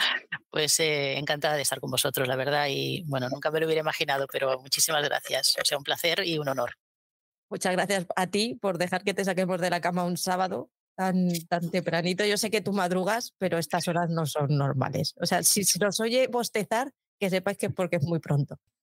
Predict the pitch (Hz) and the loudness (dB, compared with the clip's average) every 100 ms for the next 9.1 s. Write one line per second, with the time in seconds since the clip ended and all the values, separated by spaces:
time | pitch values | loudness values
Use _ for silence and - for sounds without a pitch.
0 | _ 226 233 247 240 214 185 208 190 185 | _ -2 2 2 2 0 0 0 2 0
1 | 175 180 165 170 160 160 190 233 196 190 | 0 -2 0 0 0 2 0 0 0 0
2 | 190 185 180 180 175 170 165 208 196 - | 2 2 2 2 2 0 -2 0 2 2
3 | 220 240 - 190 - 214 247 269 - 190 | 2 0 0 -2 0 0 0 -2 -2 -2
4 | 196 180 165 190 247 277 269 175 170 185 | 0 0 2 2 0 -2 -2 -2 0 0
5 | 170 185 240 277 - - 202 180 175 180 | 2 0 0 -2 -4 -2 0 2 2 0
6 | - 175 254 170 151 - _ _ _ - | 0 0 0 -2 -4 -12 _ _ _ -4
7 | 180 175 170 - 170 165 185 - 220 220 | 0 2 2 2 0 0 0 0 0 0
8 | 220 240 208 - 165 160 156 151 147 143 | 0 0 0 0 0 2 2 0 0 -2